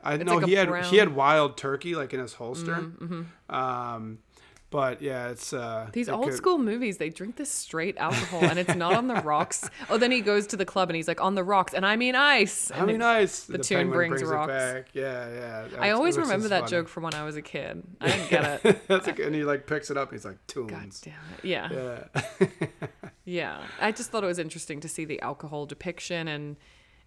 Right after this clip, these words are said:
Speaker 2: and you know, you've really got the distinction between, like, the Hollywood types on the lot, and then you've got the working class man who are all dirty guys that work on the red train or whatever it's called, and they're in this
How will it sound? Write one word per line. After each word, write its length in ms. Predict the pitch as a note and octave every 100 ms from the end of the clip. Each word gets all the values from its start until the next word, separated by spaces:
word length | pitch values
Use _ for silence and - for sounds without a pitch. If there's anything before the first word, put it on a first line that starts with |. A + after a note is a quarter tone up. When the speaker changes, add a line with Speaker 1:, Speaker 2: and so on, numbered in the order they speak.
| -
Speaker 2:
and 840 | D#3+ D3 C#3+ D3+ D3+ D3+ D3+ - - _ _
you 340 | D#3 G3+ A3 A3
know, 160 | A3
you've 300 | G#3+ G#3+ G3
really 180 | G3+ A3
got 120 | B3
the 60 | A3+
distinction 460 | G3 - G3 G3 F#3
between, 260 | E3+ F3
like, 140 | D#3+ -
the 60 |
Hollywood 520 | D#3+ G3+ G#3+ E3+ D3+ D3+
types 380 | D3+ C#3+ C#3 -
on 120 | D#3
the 60 | D3
lot, 360 | D3 D#3+ D3+ -
and 100 | E3
then 100 | D#3+
you've 140 | D#3+
got 280 | E3 D3+ - - _ -
the 80 | D3+
working 360 | D#3+ E3+ F3
class 300 | D#3 D3 C#3+ E3+
man 260 | D3+ C#3+
who 180 | D3+ D3+
are 140 | D3 D3
all 180 | D#3 D3+ D3
dirty 500 | D#3 D#3 D#3 D3+ D3+ - - -
guys 240 | D3+ D3
that 80 | B2+
work 220 | D#3 D#3
on 60 | D3+
the 80 | C#3+
red 240 | D3 D#3 D3+
train 520 | - D3 C#3+ D3 D3+ _ _ _ _ _ -
or 120 | D3+
whatever 240 | D3 D3
it's 100 | D3
called, 320 | - C#3+ C#3+ E3 -
and 400 | D3+ D3 D3 C#3+ -
they're 140 | D3+
in 60 | D3
this 180 | D3